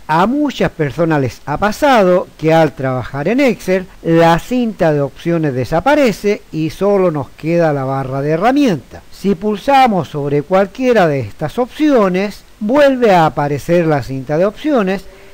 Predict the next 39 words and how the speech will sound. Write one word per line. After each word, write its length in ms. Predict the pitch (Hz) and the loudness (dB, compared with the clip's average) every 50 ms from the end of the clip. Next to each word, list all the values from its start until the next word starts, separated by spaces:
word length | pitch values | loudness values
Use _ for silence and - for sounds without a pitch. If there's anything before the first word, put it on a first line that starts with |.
| - - | -14 -6
y 220 | 247 247 277 294 | -2 -2 0 0
esto 300 | 294 262 - - 226 202 | 0 -2 -4 -2 0 2
ocurre 520 | 170 170 151 - 185 202 202 196 185 180 165 | 2 2 0 0 0 0 0 2 2 0 0
porque 320 | 131 139 131 104 - 131 | -2 -4 -6 -6 -6 -6
en 60 | 123 | -6
algún 280 | 127 123 123 127 147 165 | -6 -6 -6 -6 -6 -4
momento 680 | 214 254 277 277 247 196 170 - - 190 190 202 208 202 - - - - - - - | -2 -2 0 0 0 0 -2 -4 -2 -2 -2 -2 -2 -6 -12 -20 -20 -20 -20 -10 -2
hemos 400 | - 226 240 247 240 220 202 165 | 2 2 4 4 2 2 -2 -4
presionado 600 | - - 165 147 113 139 147 160 175 180 180 175 | -4 -2 -4 -2 -2 -2 -2 0 2 2 2 2
con 180 | 147 135 147 143 | 0 0 -4 -4
el 80 | 135 127 | -4 -4
botón 400 | 123 139 139 - 160 160 156 143 | -4 -4 -4 -2 -2 -2 -2 -2
derecho 380 | 135 123 127 123 - - 151 | -2 -4 -4 -4 -4 -4 -4
del 160 | 151 185 196 | -2 -2 -2
mouse 360 | 208 214 220 220 208 180 135 - | -2 0 0 2 2 0 -2 -4
sobre 320 | - 147 139 135 139 131 | -8 -6 -4 -4 -4 -6
cualquiera 640 | - - 139 135 135 - - 156 160 160 143 139 127 | -6 -6 -6 -6 -6 -6 -6 -4 -4 -2 -2 -4 -4
de 160 | 127 120 120 | -4 -6 -8
estas 280 | 120 - - 156 - 226 | -8 -8 -10 -10 -8 -8
opciones 680 | 247 - - 277 285 262 240 233 220 226 233 220 - - - - - - | -8 -8 -4 -2 0 2 2 2 0 -2 -4 -6 -8 -16 -20 -20 -18 -10
y 300 | - 185 190 208 226 240 | -6 -4 -2 0 2 4
hemos 280 | 247 254 240 233 226 185 | 4 4 2 2 0 -4
presionado 760 | - - 170 170 160 127 - 160 156 175 185 185 185 185 170 | -4 -2 -2 0 0 0 -2 -2 0 2 2 2 4 2 2
contraer 840 | - - 147 143 139 113 - 147 135 147 165 196 233 247 240 240 220 | 0 -2 -6 -6 -6 -6 -6 -2 0 2 4 4 4 4 2 0 0
la 300 | 180 165 160 151 151 139 | 0 2 2 2 2 0
cinta 480 | - - 165 165 160 147 131 - 165 175 | -2 -2 -2 -2 -2 -2 -2 -2 0 0
de 100 | 208 233 | 0 -2
opciones 680 | 233 - - 294 294 254 220 202 196 202 214 220 - - - - | -4 -4 -2 0 2 2 2 2 0 -2 -4 -6 -8 -12 -12 -6
y 140 | - 147 151 | -4 -4 -4
por 220 | 147 190 190 208 | -2 -2 0 2
eso 280 | 240 247 220 - 196 156 | 2 2 2 0 -4 -4
cuando 360 | 135 143 143 139 135 123 131 | -2 0 0 0 0 0 -2
dejamos 500 | 123 127 120 - 156 151 151 147 135 127 | -2 -2 -2 0 0 0 0 0 0 -2
de 100 | 117 117 | -2 -4
presionar 400 | 107 120 113 - 123 127 127 117 | -4 -6 -8 -6 -4 -4 -4 -2
la 120 | 104 104 | -4 -6
cinta 320 | - - 117 104 101 - 117 | -6 -8 -10 -12 -8 -6 -4
de 60 | 120 | -2
opciones 720 | 139 151 - - - 254 254 233 233 226 233 233 226 - | -2 -4 -4 -6 -4 0 0 2 0 0 -2 -6 -8 -10